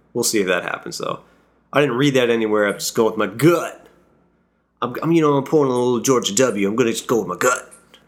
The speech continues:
Fool me once, uh, it's a sh-, shame on me. Fool me, you fool me once, you can't fool me again. Strategery.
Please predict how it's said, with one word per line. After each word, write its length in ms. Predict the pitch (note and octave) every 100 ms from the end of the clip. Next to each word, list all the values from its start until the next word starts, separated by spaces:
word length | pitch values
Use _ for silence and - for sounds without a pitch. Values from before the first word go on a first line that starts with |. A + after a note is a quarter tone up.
| _ _ _
Fool 160 | - D#3+
me 80 | C3
once, 380 | F3+ D3+ -
uh, 420 | C3 A#2 G#2+ G2+ - - _ _ _ _ _ _ _ _ _ _ -
it's 100 | -
a 260 | - -
sh-, 40 | -
shame 260 | C#3+ B2+
on 160 | A2+ A2
me. 360 | C3+ A#1+ - - _ _ _ _ _ _ _ _
Fool 140 | - D#3
me, 260 | A#2 - - _ _ _ _ _ _ _ _ _ _ _ _
you 80 | D3
fool 200 | C#3+ G#3+
me 100 | E3
once, 280 | F#3+ E3+ -
you 60 |
can't 220 | - E3 B2
fool 180 | D3+
me 140 | B2 G#2+
again. 480 | F#2+ C3+ - - - - _
Strategery. 880 | - - B2+ - G3 B2+ - - -